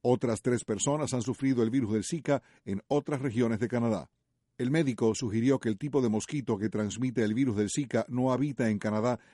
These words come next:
y que el riesgo de transmisión en ese país es muy bajo. Sin embargo, varias aerolíneas canadienses, entre ellas WestJet y Air Canada, permitirán a sus pasajeros cambiar reservaciones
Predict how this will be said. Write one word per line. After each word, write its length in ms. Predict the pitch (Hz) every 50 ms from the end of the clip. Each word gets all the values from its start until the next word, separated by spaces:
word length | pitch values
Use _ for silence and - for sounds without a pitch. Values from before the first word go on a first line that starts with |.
| _ _
y 100 | - 123
que 120 | - 123
el 100 | 107 101
riesgo 400 | 92 120 139 175 156 113 135 123
de 80 | 113 110
transmisión 680 | - 143 147 139 107 110 123 120 - - 165 151 127 113
en 80 | 117
ese 160 | 123 110 131
país 320 | 104 113 113 135 147 - 110
es 160 | 104 95 92
muy 140 | 110 117 113
bajo. 360 | 123 127 110 - - - - _ _ _ _ _ _
Sin 240 | _ - - 139 120
embargo, 400 | 117 117 127 127 120 101 113 113
varias 440 | 95 104 120 127 135 131 123 107 117
aerolíneas 480 | 113 104 101 104 113 127 127 123 113 -
canadienses, 640 | 113 107 104 104 127 139 135 113 - 117 104 - - - - _ _ -
entre 300 | 104 107 - 113 113 117
ellas 240 | 117 123 117 107 -
WestJet 500 | - 120 135 143 117 95 95 104 98 90
y 180 | - 110 110 113
Air 120 | 120 120
Canada, 460 | - 147 147 139 123 110 110 107 - - _ _ _ _
permitirán 540 | - 85 85 92 95 - 107 107 120 127 131
a 40 | 113
sus 140 | - 123 -
pasajeros 480 | 110 98 - 120 110 117 127 131 -
cambiar 340 | - 110 104 107 131 139 135
reservaciones 680 | 139 113 104 113 107 107 - 170 170 156 135 120 -